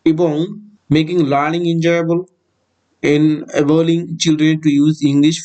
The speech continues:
functionally in academic and social context, অর্থাৎ স্কুল প্রিমিসিসে এবং সমাজের অন্যান্য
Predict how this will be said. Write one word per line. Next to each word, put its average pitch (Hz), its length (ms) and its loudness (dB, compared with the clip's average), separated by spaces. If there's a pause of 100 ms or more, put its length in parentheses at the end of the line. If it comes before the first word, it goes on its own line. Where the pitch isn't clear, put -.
functionally 147 560 -2 (480)
in 143 100 4 (160)
academic 151 380 -2 (120)
and 131 80 -2
social 131 440 -2 (120)
context, 104 460 -4 (540)
অর্থাৎ 147 320 -2 (1200)
স্কুল 220 340 0
প্রিমিসিসে 147 720 -2 (420)
এবং 156 500 0 (640)
সমাজের 143 800 -2 (580)
অন্যান্য 147 800 0